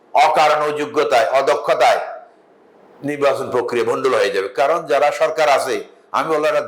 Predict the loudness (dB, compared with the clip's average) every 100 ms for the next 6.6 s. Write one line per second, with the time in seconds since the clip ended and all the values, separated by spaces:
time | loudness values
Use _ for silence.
0 | 0 0 0 -2 0 0 0 -6 -18 _
1 | -2 -2 0 -2 -2 -2 -2 -2 -6 -8
2 | -8 -4 -2 2 2 2 0 -8 -16 -20
3 | _ _ -2 0 -2 0 -2 -4 -8 -2
4 | 2 2 2 0 0 0 0 -8 -16 _
5 | _ -2 -2 -2 -2 0 2 2 0 0
6 | 0 0 -4 0 0 0